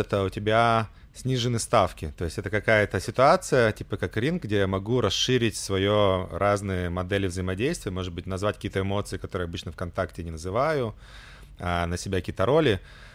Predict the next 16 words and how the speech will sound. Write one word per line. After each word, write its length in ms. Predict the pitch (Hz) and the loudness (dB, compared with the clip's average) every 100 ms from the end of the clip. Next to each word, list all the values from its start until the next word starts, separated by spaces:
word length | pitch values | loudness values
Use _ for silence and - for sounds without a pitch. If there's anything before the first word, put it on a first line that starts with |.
| - | -8
То 80 | - | -2
есть 140 | 101 - | -2 -2
создавать 400 | 95 113 135 131 | -2 2 4 2
для 100 | 107 | 0
себя 340 | 120 120 117 | 0 4 4
такие 340 | 101 - 117 104 | 2 -2 -2 -2
плейграунды, 640 | 104 95 117 175 185 127 | -2 0 2 4 2 0
может 220 | 107 113 120 | -2 -2 -2
быть, 140 | 110 | -4
чуть 200 | - 139 | -4 -4
больше 440 | 104 120 131 - 104 | 0 2 2 0 -2
экспериментировать, 1120 | - - 95 95 - 139 151 131 101 - - | -2 -4 -4 -4 -4 -2 0 2 2 0 -4
э, 360 | 95 90 90 87 | -4 -2 -2 -4
в 80 | |
безопасных 760 | 90 95 101 - 98 92 90 80 | -4 -2 -2 2 2 2 -4 -8
сетапах, 680 | - 110 123 - 95 87 | -4 2 2 2 -2 -4